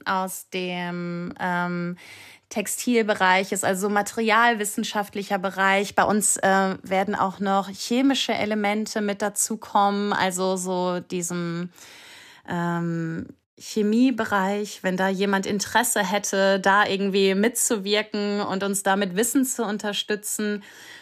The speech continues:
Und, ähm, ja, dann auch noch so in dem Präsentationsbereich. Also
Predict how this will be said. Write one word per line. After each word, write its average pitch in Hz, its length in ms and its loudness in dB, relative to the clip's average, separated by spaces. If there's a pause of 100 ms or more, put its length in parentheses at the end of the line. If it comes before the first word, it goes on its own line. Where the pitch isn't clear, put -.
(100)
Und, 190 560 0
ähm, 185 360 0
ja, 180 400 2
dann 180 280 0
auch 175 220 -2
noch 175 220 -2
so 180 200 -2
in 170 160 -2
dem 175 140 -2
Präsentationsbereich. 175 1400 -2
Also 175 380 0